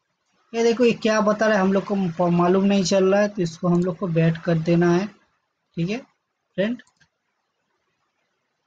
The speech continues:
और देखो यहाँ पर बहुत सारा चीज़ है, कौन थाली के बारे में हम लोग को बता रहा है,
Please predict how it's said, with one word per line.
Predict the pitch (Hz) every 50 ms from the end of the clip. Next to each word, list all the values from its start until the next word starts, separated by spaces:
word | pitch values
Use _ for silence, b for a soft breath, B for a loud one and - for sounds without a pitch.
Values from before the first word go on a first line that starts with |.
| _ _ _ _ _ _ _ _ _ _ _ _ _ _ _ _ _ _ _ 180 175 _ _ _ _ _ _ _ _ _ _ _ _ _ _ _ _ _ _
और | 190 190 180
देखो | 175 196 202
यहाँ | 196 190 190 185
पर | 202 196
बहुत | 175 165 180 185 185
सारा | - 202 190 196 190
चीज़ | 185 202 196 175 165 202
है, | 202
कौन | 202 - 190 196 190 180 165
थाली | - 175 170 170 180 175
के | 175 190 180 170 165
बारे | 175 175 170 180 180
में | 185 180
हम | 175 170 170
लोग | 170 165 -
को | - 185 175
बता | 160 160 160 160 170 170
रहा | 170 185
है, | 202 -